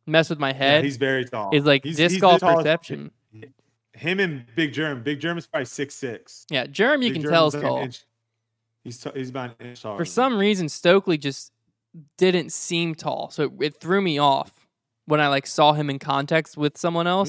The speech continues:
Speaker 2: do you mean didn't seem tall?
Speaker 1: Like,
Speaker 2: He's got
Speaker 1: like
Speaker 2: super long legs.
Speaker 1: Yeah, but something, I don't know what it was.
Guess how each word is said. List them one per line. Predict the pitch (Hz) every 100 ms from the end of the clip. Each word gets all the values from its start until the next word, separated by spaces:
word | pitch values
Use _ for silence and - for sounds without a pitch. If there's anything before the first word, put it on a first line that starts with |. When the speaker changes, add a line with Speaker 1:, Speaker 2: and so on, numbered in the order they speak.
| 151
Speaker 2:
do | 135
you | 135
mean | 104
didn't | 127 120 113 -
seem | - 113 104
tall? | - 95 90 90
Speaker 1:
Like, | 185 185
Speaker 2:
He's | 139
got | - 196
Speaker 1:
like | 196
Speaker 2:
super | 151 147
long | 139 139 135
legs. | 139 156 104 - - _ _ _ _ _ _ -
Speaker 1:
Yeah, | 196 254 226
but | 180
something, | - 269 285 -
I | 208
don't | 285
know | 269
what | 226 226
it | 165
was. | 175 147 131